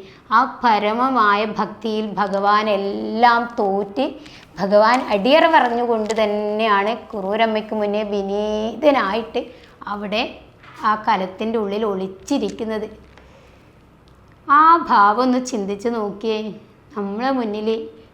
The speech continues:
വിനീതനായിരിക്കുന്ന ആ ഗുരുവായൂരപ്പൻ്റെ ഭാവം, അത്രത്തോളം ഭഗവാൻ നമ്മുടെ മുന്നിൽ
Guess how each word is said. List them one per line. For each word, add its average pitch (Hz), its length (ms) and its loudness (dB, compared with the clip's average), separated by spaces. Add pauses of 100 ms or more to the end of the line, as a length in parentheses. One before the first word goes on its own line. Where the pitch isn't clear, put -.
(100)
വിനീതനായിരിക്കുന്ന 247 1200 0 (180)
ആ 233 120 0
ഗുരുവായൂരപ്പൻ്റെ 220 880 -2
ഭാവം, 185 440 -2 (800)
അത്രത്തോളം 311 720 0
ഭഗവാൻ 226 460 0
നമ്മുടെ 220 300 -6
മുന്നിൽ 220 300 -6